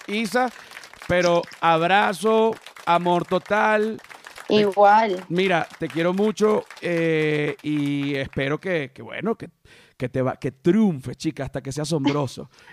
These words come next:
Speaker 1: <laughs>
Speaker 2: Yo opino lo mismo de ti y que sigas tus deseos, que
Speaker 1: Bueno,
Speaker 2: llegues allí.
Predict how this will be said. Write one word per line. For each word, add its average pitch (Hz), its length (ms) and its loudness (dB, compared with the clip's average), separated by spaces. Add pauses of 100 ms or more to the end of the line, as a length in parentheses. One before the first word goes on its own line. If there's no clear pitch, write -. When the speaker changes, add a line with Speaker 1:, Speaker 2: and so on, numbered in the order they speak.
(100)
Speaker 1:
<laughs> - 460 -8
Speaker 2:
Yo 233 340 2
opino 262 420 4
lo 240 140 2
mismo 240 240 2
de 262 120 2
ti 285 320 2
y 240 120 -4
que 214 160 2
sigas 220 360 2
tus 254 160 4
deseos, 185 640 2
que - 40 -14
Speaker 1:
Bueno, 175 260 4
Speaker 2:
llegues 185 320 2
allí. 165 360 2